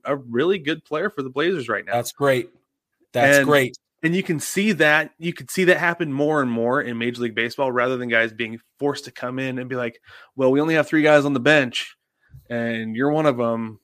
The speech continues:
Speaker 1: so we need you to play." Even
Speaker 2: Yeah.
Speaker 1: though they're not ready to play.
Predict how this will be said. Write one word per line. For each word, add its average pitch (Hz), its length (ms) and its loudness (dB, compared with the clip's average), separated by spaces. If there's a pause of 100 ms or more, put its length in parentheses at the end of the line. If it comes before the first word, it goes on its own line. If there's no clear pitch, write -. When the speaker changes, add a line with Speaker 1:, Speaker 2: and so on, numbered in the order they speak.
Speaker 1:
so - 160 -10
we 127 220 -2
need 127 240 -4
you 117 80 -12
to 113 80 -10
play." 107 340 -8 (720)
Even 180 100 -6
Speaker 2:
Yeah. 214 60 0
Speaker 1:
though 220 60 0
they're 196 80 -2
not 196 180 -6
ready 220 220 0
to 185 80 0
play. 202 460 -8